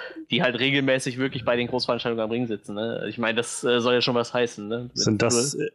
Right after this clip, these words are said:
Speaker 2: immer noch dieselben, die auch damals, äh, Smackdown
Speaker 1: Ja,
Speaker 2: und so immer
Speaker 1: also Carsten Schäfer ist immer noch
Speaker 2: gemacht haben?
Speaker 1: dabei.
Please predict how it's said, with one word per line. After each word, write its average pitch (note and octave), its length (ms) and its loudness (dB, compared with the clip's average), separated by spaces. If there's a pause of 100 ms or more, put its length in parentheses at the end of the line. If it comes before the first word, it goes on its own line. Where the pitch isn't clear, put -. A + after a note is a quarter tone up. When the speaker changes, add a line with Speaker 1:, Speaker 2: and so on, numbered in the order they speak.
(120)
Speaker 2:
immer C#3 180 2
noch C3 140 0
dieselben, A#2+ 500 2
die C3 140 2
auch A#2+ 240 0
damals, A#2 640 -2
äh, A2 680 0
Smackdown B2+ 480 0
Speaker 1:
Ja, C#3+ 200 4
Speaker 2:
und - 80 4
so C3+ 80 2
immer B2+ 80 2
Speaker 1:
also B2+ 160 2
Carsten D#3 320 0
Schäfer F3+ 320 0
ist G3+ 80 0
immer A3 80 -2
noch G#3+ 240 -2
Speaker 2:
gemacht - 40 -8
haben? C#3 60 2
Speaker 1:
dabei. G3 260 0